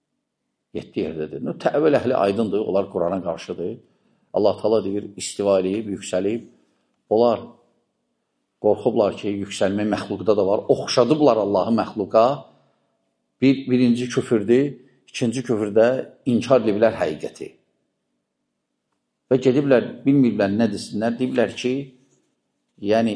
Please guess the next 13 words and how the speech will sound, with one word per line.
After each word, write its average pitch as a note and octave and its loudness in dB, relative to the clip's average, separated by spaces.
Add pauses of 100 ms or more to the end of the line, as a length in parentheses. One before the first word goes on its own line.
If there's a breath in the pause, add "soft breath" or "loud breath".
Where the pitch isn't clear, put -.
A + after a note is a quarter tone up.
istiva, A#2+ 2
yəni A#2 -2
hökm A2 -4
altına G2+ 0
aldılar. C#2 -8 (500)
Ərəb B2 6
dilində A#2 0
də A#2+ 2
yoxdur A2+ 0
belə D#2+ -10
şey. B1+ -14 (2500)
İstiva, F#2 -4
hökm G#2 -8